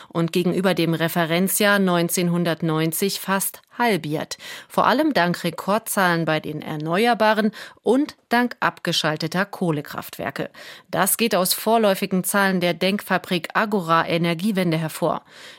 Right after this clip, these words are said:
Demnach wurden die Klimaziele zweitausendvierundzwanzig hierzulande zwar insgesamt eingehalten, nicht aber in den Sektoren Verkehr und Gebäude,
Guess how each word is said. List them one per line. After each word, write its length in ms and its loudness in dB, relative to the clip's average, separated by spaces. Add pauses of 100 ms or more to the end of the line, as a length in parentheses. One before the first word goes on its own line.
(140)
Demnach 400 2
wurden 160 4
die 100 0
Klimaziele 800 0
zweitausendvierundzwanzig 1300 -2
hierzulande 760 0
zwar 400 -4
insgesamt 840 -2
eingehalten, 640 2 (280)
nicht 400 2
aber 260 2
in 140 -2
den 160 -2
Sektoren 500 -2
Verkehr 460 -2
und 120 -4
Gebäude, 500 2